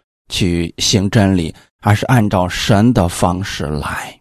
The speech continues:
人最大的难处就是顺服神，因为人一般来讲他是乐意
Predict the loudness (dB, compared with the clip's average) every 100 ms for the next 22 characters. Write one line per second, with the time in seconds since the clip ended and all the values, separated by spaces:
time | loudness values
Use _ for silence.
0 | _ _ _ _ _ _ _ _ _ 4
1 | 6 6 4 4 4 4 4 4 4 2
2 | 2 2 0 2 2 2 -2 _ _ _
3 | _ _ _ _ -2 -2 0 -4 -4 -4
4 | _ _ _ _ -8 0 4 4 2 -2
5 | -2 -6 _ _ _ _ -2 0 2 0
6 | -2 -8 _ _ _ _ _ _ _ _
7 | _ _ -2 0 2 4 4 4 2 2
8 | 0 -4 -6 -6 -4 -4 0 4 6 6
9 | 4 4 0 -4